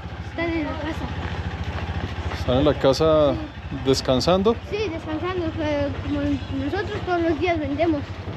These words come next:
Speaker 1: Es que mi papá vende gorra y yo esto, con cuidado.
Speaker 2: Cuidado con el carro.
Speaker 1: Sí.
Speaker 2: ¿Qué es lo que usted vende? Muestra, deje ver.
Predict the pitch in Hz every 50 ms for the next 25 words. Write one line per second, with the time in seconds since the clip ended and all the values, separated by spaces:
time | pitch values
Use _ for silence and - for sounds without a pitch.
0 | - - - - - - - 294 285 277 285 254 285 254 311 330 339 339 339 330
1 | 285 285 302 330 359 392 370 359 349 320 302 302 294 330 320 302 - - 302 339
2 | 359 - - 370 359 339 - - - - - - - 302 269 - 302 311 311 339
3 | 311 285 262 - - - - - - - - - - - 123 117 127 135 - 151
4 | 139 131 - - 135 127 120 113 104 - - - - - - - - - - -
5 | - - - - - - - - - - 147 139 156 151 - 160 - - 147 147
6 | 156 156 147 131 120 123 139 135 - - 131 123 120 120 147 147 143 123